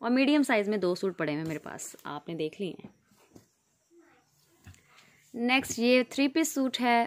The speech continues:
और ये बाईस सौ पैंतालीस सेम, ठीक है, थ्री पीस सूट है, बड़ा प्यारा है। इसका साइज मैं आपको बता दूँ,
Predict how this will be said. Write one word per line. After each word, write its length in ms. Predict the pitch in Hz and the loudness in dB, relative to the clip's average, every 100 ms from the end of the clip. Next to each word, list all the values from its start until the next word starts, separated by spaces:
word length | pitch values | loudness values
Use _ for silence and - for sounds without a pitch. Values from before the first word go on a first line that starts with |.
| - | 0
और 220 | 185 180 | -2 -2
ये 160 | 180 185 | -2 -4
बाईस 240 | 175 165 | -2 -4
सौ 60 | 202 | -4
पैंतालीस 480 | 214 214 214 196 202 | -4 -2 -2 -2 -4
सेम, 340 | - 185 185 196 _ | -4 -4 -4 -8 _
ठीक 220 | 214 196 | -12 -6
है, 100 | 302 415 _ - _ _ - | -6 -6 _ -20 _ _ -8
थ्री 100 | 233 | -4
पीस 180 | 277 | -4
सूट 140 | 262 240 | -4 -2
है, 60 | |
बड़ा 140 | 220 226 | 2 0
प्यारा 320 | 220 190 185 | 0 -2 0
है। 100 | 208 | 0
इसका 200 | 214 - 226 | -2 -4 -8
साइज 320 | - 220 247 | -2 -2 0
मैं 80 | 240 | -2
आपको 200 | 196 180 | -2 -6
बता 240 | 185 175 | -4 -4
दूँ, 140 | 170 | -2